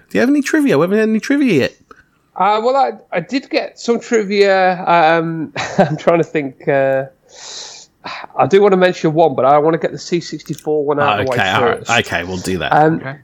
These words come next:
Speaker 2: I, I, I did, I did look at, I wondered why it was called Flying Shark.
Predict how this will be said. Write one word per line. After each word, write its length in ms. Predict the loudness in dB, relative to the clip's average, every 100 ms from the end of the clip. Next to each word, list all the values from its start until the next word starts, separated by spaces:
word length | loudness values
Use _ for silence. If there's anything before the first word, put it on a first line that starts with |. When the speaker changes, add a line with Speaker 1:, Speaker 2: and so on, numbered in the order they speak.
| -2
Speaker 2:
I, 120 | 0 0
I, 300 | 0 0 -2
I 40 |
did, 280 | 0 -2 -2 -4
I 40 |
did 200 | 0 2
look 200 | 2 2
at, 40 | 2
I 80 |
wondered 380 | 4 2 0 0
why 240 | 0 2 2
it 60 |
was 120 | -2 -8
called 280 | -4 -4
Flying 440 | -2 0 2 4 0
Shark. 680 | 0 2 2 0 -6 -12